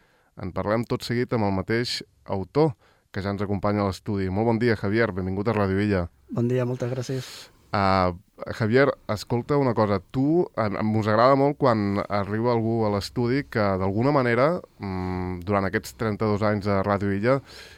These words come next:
Speaker 1: hi ha jugat un paper, encara que sigui,
Speaker 2: <laughs>
Speaker 1: doncs, a-, anecdòtic o, o en la seva adolescència. Tu vas tenir, a, a, aquest, un d'aquestos papers, tu, tu vas col·laborar en algun programa en els inicis de Ràdio Illa, no?
Speaker 2: Sí, nosotros, eh,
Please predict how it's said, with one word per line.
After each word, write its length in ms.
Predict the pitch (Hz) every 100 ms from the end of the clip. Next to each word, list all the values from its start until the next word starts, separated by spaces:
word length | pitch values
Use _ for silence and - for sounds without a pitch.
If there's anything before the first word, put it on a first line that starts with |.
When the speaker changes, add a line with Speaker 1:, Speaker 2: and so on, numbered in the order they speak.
| -
Speaker 1:
hi 100 | 110
ha 80 | 127
jugat 240 | 151 147
un 120 | 131
paper, 320 | 107 104 135 147
encara 260 | 113 104
que 100 | 101
sigui, 480 | 95 117 107 107 104
Speaker 2:
<laughs> 280 | 123 101 101
Speaker 1:
doncs, 320 | 110 101 98
a-, 120 | 110 104 107
anecdòtic 1040 | 104 98 90 110 113 135 139 143 - 107
o, 400 | 92 92 90 90
o 180 | - 101
en 100 | 98
la 60 | 95
seva 400 | - 101 98 95 - - -
adolescència. 600 | - 107 101 123 117 113
Tu 260 | - - 170
vas 200 | 180 -
tenir, 400 | 131 117 156 135
a, 180 | 98 92
a, 340 | 90 92 80 98 92 92 82 82
aquest, 240 | 95 101 -
un 140 | 107 107
d'aquestos 480 | 98 98 - 104 -
papers, 380 | 101 117 135
tu, 320 | - 120 120 -
tu 80 | 123
vas 160 | 127 -
col·laborar 360 | 147 107 104 135
en 60 |
algun 180 | 98 101
programa 500 | 101 101 98 101 101
en 100 | 101
els 160 | 101 98
inicis 360 | 110 120 117 98
de 120 | 98
Ràdio 280 | 98 92 92
Illa, 200 | 90 87
no? 200 | 107 175 -
Speaker 2:
Sí, 580 | - - 113 117 123 123
nosotros, 440 | 123 135 127 127 131
eh, 600 | 123 123 120 120 117